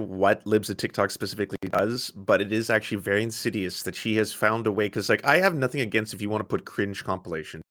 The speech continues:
you know, like, you know, uh, liberal tears compilation, watch them melt down. That's totally different than you saying, "This is a person trying to sexually abuse kids," and all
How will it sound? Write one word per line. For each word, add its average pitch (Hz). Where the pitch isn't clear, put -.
you 104
know, 104
like, 110
you 127
know, 101
uh, 113
liberal 151
tears 147
compilation, 107
watch 165
them 135
melt 127
down. 135
That's 139
totally 170
different 139
than 120
you 117
saying, 127
"This 135
is 160
a 180
person 120
trying 104
to 98
sexually -
abuse 92
kids," 156
and 131
all 147